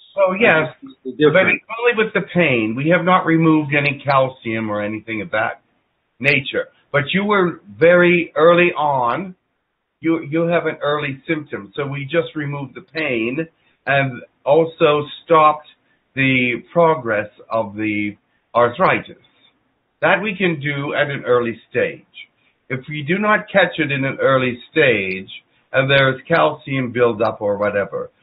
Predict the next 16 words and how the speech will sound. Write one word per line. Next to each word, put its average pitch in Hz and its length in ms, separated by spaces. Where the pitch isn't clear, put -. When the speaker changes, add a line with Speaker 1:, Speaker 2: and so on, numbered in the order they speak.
Speaker 1:
we 139 80
cannot 190 420
remove 143 440
that 120 280
quickly. 85 480
That 127 220
is 117 240
something 110 400
that 101 120
we 95 120
cannot 92 400
do. - 200
We 160 180
can, 233 380
uh, 156 280
uh, 127 300